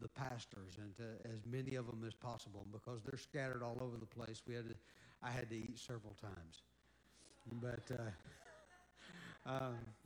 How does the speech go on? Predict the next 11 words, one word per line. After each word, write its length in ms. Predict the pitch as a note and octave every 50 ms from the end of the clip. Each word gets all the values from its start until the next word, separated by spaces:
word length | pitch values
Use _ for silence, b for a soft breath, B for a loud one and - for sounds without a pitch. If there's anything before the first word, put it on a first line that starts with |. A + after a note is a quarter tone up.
| - - C3 C#3+ D#3
y-, 160 | F3+ F3+ F3 D#3+ - C#4+ A3
you 120 | D#3 C#3 -
know, 180 | C#3 C3 B2+ A2+ G#2 B B B B B B -
uh, 160 | C#3 C3+ C3+ C#3 C#3+
and 240 | C#3+ B2+ B2+ C3 B2
so 520 | - - D3 C#3+ C3+ C3+ B2+ B2 A#2+ B2+ C#3+ C#3+ B2 C#3
somebody's 500 | - - E3+ E3 D#3+ D#3+ D#3 C#3+ C3 A#2+
gotta 260 | A2+ A#2+ A2+ A2+ G#2+ G2
do 100 | G#2 A2 A2
it. 260 | A2 B2+ C3+ - - B B B B B B B B B B - - - -
Um, 200 | B2 A#2+ A2+ A2+